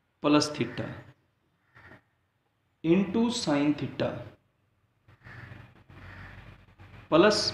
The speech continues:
cosecant ninety degree plus theta is equals to zero। ये दिया हुआ है, आपने solve करके एक्स की value बतानी है। तो एक्स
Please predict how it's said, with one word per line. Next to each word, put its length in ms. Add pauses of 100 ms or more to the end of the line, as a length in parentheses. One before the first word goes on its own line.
(1080)
cosecant 1000 (680)
ninety 600
degree 360 (580)
plus 320
theta 480 (1040)
is 200
equals 340
to 140 (320)
zero। 320 (220)
ये 180
दिया 220
हुआ 120
है, 100
आपने 240
solve 340
करके 300
एक्स 220
की 120
value 260
बतानी 340
है। 1000
तो 200
एक्स 400